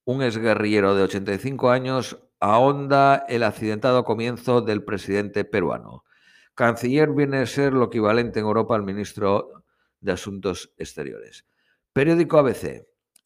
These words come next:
Irán acelera la producción de uranio enriquecido al sesenta por ciento.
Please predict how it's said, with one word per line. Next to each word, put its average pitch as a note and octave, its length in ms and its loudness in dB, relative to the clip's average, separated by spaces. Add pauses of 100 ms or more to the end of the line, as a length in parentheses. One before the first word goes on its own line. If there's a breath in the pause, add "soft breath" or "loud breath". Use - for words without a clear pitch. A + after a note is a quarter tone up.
(220)
Irán D3 320 2
acelera C3 520 2
la A#2+ 180 2
producción A2 560 -2
de G2 60 0
uranio G2+ 560 0
enriquecido C3 960 0
al G2+ 140 0
sesenta A2 440 -6
por - 140 -2
ciento. - 480 -16